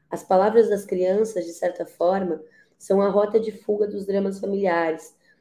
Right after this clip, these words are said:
levando-nos ao seu submundo estranhamente luminoso, a salvo das nossas catástrofes da classe média. A parte-, a partir desse dia, creio eu,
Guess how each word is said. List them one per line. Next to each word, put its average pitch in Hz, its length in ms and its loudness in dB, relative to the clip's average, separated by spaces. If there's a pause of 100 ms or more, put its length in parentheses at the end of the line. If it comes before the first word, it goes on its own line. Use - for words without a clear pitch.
(120)
levando-nos 202 580 2
ao 202 80 -2
seu 196 180 -4
submundo 202 540 -2
estranhamente 220 720 -2
luminoso, 175 640 -2 (420)
a 180 100 -6
salvo 190 420 0
das 190 180 0
nossas 185 340 -2
catástrofes 185 760 -6
da 185 80 -6
classe 180 340 -4
média. 156 400 0 (560)
A - 80 -18
parte-, 196 420 0
a - 40 -10
partir 220 400 -4
desse 214 260 0
dia, 214 400 -2
creio 165 320 0
eu, 202 340 0